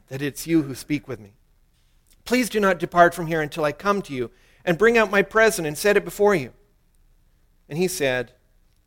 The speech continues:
"I will stay till you return." So Gideon went into his house and prepared a young goat and unleavened cakes from an ephah of flour. The meat he put in a basket, and the broth he put in a pot, and brought them to him under the terebinth and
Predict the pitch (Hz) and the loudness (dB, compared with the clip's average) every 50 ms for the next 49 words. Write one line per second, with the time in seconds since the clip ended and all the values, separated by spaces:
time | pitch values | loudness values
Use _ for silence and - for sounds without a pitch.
0 | _ _ _ 151 160 165 185 175 - - 190 175 151 131 - 131 131 135 135 127 | _ _ _ -8 -2 -2 -2 -2 -2 -2 -2 -2 -2 -4 -6 -8 -6 -6 -6 -8
1 | 123 _ - 143 127 113 101 _ _ _ _ _ _ _ _ _ _ _ _ _ | -8 _ -14 -14 -14 -14 -16 _ _ _ _ _ _ _ _ _ _ _ _ _
2 | _ _ _ _ _ _ _ _ _ _ _ _ _ _ _ _ _ - - 208 | _ _ _ _ _ _ _ _ _ _ _ _ _ _ _ _ _ 0 0 2
3 | 190 - 226 233 262 247 233 220 214 214 208 208 220 214 208 220 220 214 - 180 | 4 4 2 2 2 2 2 4 2 2 2 2 0 0 2 2 0 0 2 0
4 | 165 160 156 - - 170 - 185 175 - 202 208 208 185 180 175 180 180 175 175 | -2 -2 -2 -2 -8 -8 -6 -6 -6 -2 0 2 4 4 4 4 4 4 2 2
5 | 160 180 170 165 160 147 151 175 175 175 180 175 175 160 170 156 _ - 185 180 | 6 8 8 8 6 0 -4 -2 -2 2 4 4 4 4 0 -6 _ -2 -2 -2
6 | 170 - - - 160 156 156 165 170 165 - 170 156 147 147 - - 165 160 160 | -2 -2 -6 -8 -8 -6 -2 -2 -2 0 2 2 2 2 2 -2 -6 -2 0 0
7 | 151 143 135 117 - _ _ _ _ _ _ _ _ _ _ - 175 175 190 196 | 2 0 0 -2 -6 _ _ _ _ _ _ _ _ _ _ 0 2 4 4 4
8 | 180 180 185 - - 190 175 175 170 165 165 175 175 180 180 - - - 139 143 | 4 2 -2 0 2 2 4 4 2 2 2 2 0 0 -4 -6 -8 -8 -8 -6
9 | 151 147 127 156 160 160 160 151 - 147 139 - 165 147 143 143 139 - - 151 | -8 -2 0 2 2 2 0 -4 -8 -12 -10 -8 -8 -8 -6 -8 -10 -10 -6 -4
10 | 156 147 139 139 - 139 123 180 180 185 190 185 - 156 139 - - 156 151 151 | -4 -4 -4 -6 -10 -6 2 4 4 4 4 0 -8 -12 -12 -8 -8 -8 -6 -6
11 | 147 143 - - 160 170 175 147 143 - 180 175 160 160 147 139 135 123 - - | -10 -10 -8 -6 0 0 0 0 0 -2 2 4 4 4 2 0 -6 -10 -12 -16
12 | 135 | -16